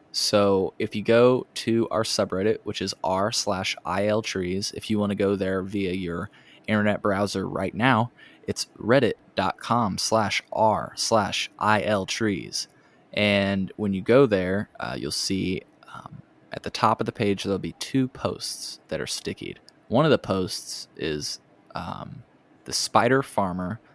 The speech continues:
twenty twenty version S F one thousand grow light giveaway.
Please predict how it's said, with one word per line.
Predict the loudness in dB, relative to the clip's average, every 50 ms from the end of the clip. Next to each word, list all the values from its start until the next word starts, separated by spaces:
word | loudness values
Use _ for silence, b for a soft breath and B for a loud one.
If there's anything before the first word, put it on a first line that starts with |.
| b b -14
twenty | -8 -4 -2 0 0 0
twenty | -2 -2 -2 -2 -2 -2
version | -2 -2 -2 -4 -2 -2 -2 -2 -4 -4 -6 B B B B B
S | -2 0 0 2 2
F | 2 2 2
one | 0 -2 0
thousand | 0 -2 -2 -2 -2 -4 -4 -4 -4 -6
grow | -6 -6 -4 -2
light | 0 0 -2 0
giveaway. | 0 0 2 2 0 -2 -6 -10